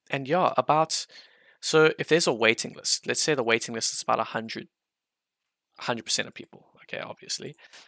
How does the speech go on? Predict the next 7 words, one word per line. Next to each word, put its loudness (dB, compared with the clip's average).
um, 0
about 0
ten -10
percent -6
of -8
those -2
people -14